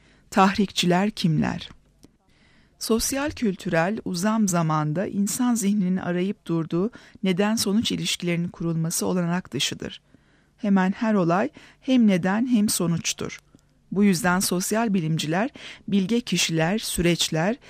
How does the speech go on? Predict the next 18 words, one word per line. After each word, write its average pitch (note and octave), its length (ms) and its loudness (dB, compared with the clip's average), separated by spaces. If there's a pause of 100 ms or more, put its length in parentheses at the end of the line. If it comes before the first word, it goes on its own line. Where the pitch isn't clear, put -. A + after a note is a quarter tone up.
(240)
daha A#3 180 0
çok - 320 0
olgular, E3+ 560 2
ideal F#3 440 -2
tipler, F3+ 560 -2 (400)
kavramsal G3+ 720 2
tanımlar F3+ 460 0
üzerinde D#3+ 480 -2
dururlar. D3+ 600 -4 (680)
Alevilik G#3+ 640 4
mezhep F#3 520 2
değil, F#3+ 220 -2
kültürdür. G#3 840 -2 (400)
Biz G3 320 0
ayrıcalık F3 640 2
yapmıyoruz. D#3 760 -2 (160)
Girsinler G3 680 2
camilerine, D#3+ 760 0